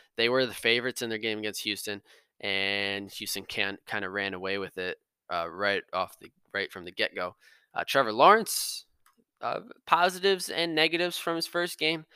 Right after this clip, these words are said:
He threw for three touchdowns. Uh, however, he threw for three interceptions. It's a, it was a very, you know, twenty seventeen, twenty sixteen type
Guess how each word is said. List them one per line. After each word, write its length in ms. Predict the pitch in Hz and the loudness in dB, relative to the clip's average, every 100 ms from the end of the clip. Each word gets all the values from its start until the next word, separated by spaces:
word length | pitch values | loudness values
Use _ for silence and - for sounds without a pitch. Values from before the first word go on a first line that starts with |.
| - _ _ | -20 _ _
He 140 | - 165 | -8 -8
threw 280 | - 165 | -4 -4
for 160 | 156 151 | -2 -4
three 280 | - 151 143 | -4 -4 -4
touchdowns. 840 | - 143 - 123 92 - - - _ _ _ _ _ _ _ _ - | 0 0 2 -2 -2 -6 -16 -18 _ _ _ _ _ _ _ _ -6
Uh, 400 | 107 107 107 113 - | -4 -2 -2 -6 -8
however, 540 | - 117 101 113 202 196 _ _ _ _ | -4 0 0 0 -4 -10 _ _ _ _
he 160 | 160 | -10
threw 180 | 156 160 | -6 -6
for 120 | 156 | -4
three 240 | 147 143 139 | -6 -2 0
interceptions. 540 | 131 - 135 110 98 | 0 -2 -2 -4 -8
It's 140 | 120 - | -8 -2
a, 80 | 147 | -2
it 80 | 160 | 0
was 120 | 143 | -2
a 60 | 131 | 2
very, 400 | 147 170 190 185 - - - _ | 4 4 2 -2 -14 -20 -20 _
you 100 | 120 | -6
know, 160 | 113 107 | -4 -6
twenty 260 | - 120 113 | -8 -6 -4
seventeen, 440 | - 107 107 110 | -4 -6 -6 -10
twenty 220 | - 110 | -6 -6
sixteen 560 | 101 - 104 - 107 101 | -6 -8 -10 -8 -8 -8
type 260 | - 101 | -6 -6